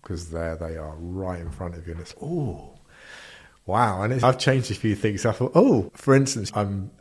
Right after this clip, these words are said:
I'm getting guitar lessons, I'm learning to play the guitar." And so I've said to myself, "Oh, I'm committed to this, I'm having lessons." But actually I've stagnated a little bit. And the reason is because if I look every day, I'm not playing enough.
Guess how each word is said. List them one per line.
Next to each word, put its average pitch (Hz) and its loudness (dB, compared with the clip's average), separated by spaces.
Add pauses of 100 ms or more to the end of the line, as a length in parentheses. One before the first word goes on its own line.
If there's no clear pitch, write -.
(100)
I'm 95 -8 (120)
getting 104 0
guitar 104 0
lessons, 101 -6
I'm 90 -6
learning 98 0
to - -14
play 92 -4
the 90 -8
guitar." 92 -10 (600)
And 101 -4
so 110 4
I've 113 4
said 156 4
to 113 -4
myself, 113 0
"Oh, 180 4
I'm 151 -2
committed 143 0
to 101 -6
this, 90 -4
I'm 101 -2
having 110 0
lessons." 98 -2 (540)
But 120 4
actually 143 4
I've 113 2
stagnated 120 -2
a 113 0
little 131 2
bit. 202 -2
And 110 -2
the 110 2
reason 135 4
is 101 0
because - -2
if - -8
I 104 0
look 131 2
every 113 0
day, 117 -2
I'm 113 -2
not 147 -2
playing 190 0
enough. - -12